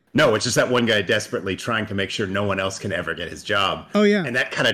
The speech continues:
Speaker 1: trickles down to all producers. And that's, you know,
Speaker 2: Yeah,
Speaker 1: I,
Speaker 2: the
Speaker 1: I've
Speaker 2: middle
Speaker 1: worked in
Speaker 2: management
Speaker 1: T V
Speaker 2: of
Speaker 1: a
Speaker 2: it
Speaker 1: ton.
Speaker 2: all.
Speaker 1: I've, I've,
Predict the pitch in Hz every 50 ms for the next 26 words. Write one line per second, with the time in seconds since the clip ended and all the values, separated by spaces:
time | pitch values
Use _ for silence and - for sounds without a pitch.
0 | - - - 135 113 - 131 127 107 - - 123 113 117 117 117 110 107 104 -
1 | - - 104 - - 92 95 104 117 127 123 - - 139 127 127 131 127 - 147
2 | 143 139 127 - - - - - 107 98 92 92 90 87 - - - - _ _
3 | _ _ _ _ _ - - 196 190 175 151 143 139 - - _ 165 185 202 196
4 | 190 202 208 208 196 190 185 185 185 185 196 190 - - 196 190 190 190 196 190
5 | 190 190 190 190 196 196 - - _ _ _ _ _ _ _ _ _ - 139 127
6 | 117